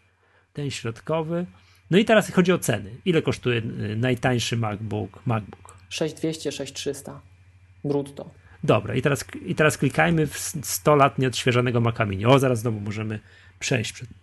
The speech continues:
Speaker 2: Mhm.
Speaker 1: przez Buyer's Guide Mac Rumors, bo tam są jaja przecież, nie?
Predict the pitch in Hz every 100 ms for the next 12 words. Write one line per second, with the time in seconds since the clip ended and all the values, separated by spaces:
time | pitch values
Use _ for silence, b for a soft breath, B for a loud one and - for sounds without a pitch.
0 | _ 165 - 143 123 156 156 147 143 160
1 | 147 - 135 - 143 127 104 110 113 143
2 | 123 127 135 123 104 90 - - - -
3 | - 143